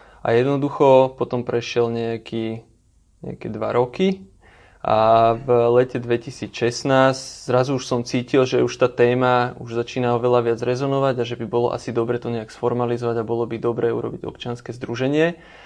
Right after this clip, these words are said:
A vlastne úplne prvá, pr-, prvý nápad bol, že urobiť občianske združenie, pretože sme chceli vytvoriť nejaký formulár na webe, ktorý by za ručičku viedol také, e, za ručičku by viedol zamestnanca, aby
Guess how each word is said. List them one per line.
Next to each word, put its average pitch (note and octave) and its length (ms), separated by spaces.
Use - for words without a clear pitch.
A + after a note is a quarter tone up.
A - 80
vlastne D3+ 420
úplne F3 240
prvá, E3+ 320
pr-, D3+ 240
prvý D3+ 300
nápad C3 320
bol, C3 180
že B2+ 140
urobiť C3 260
občianske C3 320
združenie, B2+ 400
pretože B2 400
sme B2 160
chceli A#2+ 240
vytvoriť A#2+ 460
nejaký A#2+ 320
formulár C3+ 500
na A2+ 160
webe, B2+ 400
ktorý A#2+ 220
by A#2+ 100
za B2+ 160
ručičku D3 460
viedol B2 260
také, B2+ 220
e, A#2+ 420
za B2 160
ručičku C#3 380
by A#2 40
viedol A#2+ 280
zamestnanca, B2+ 800
aby A#2+ 500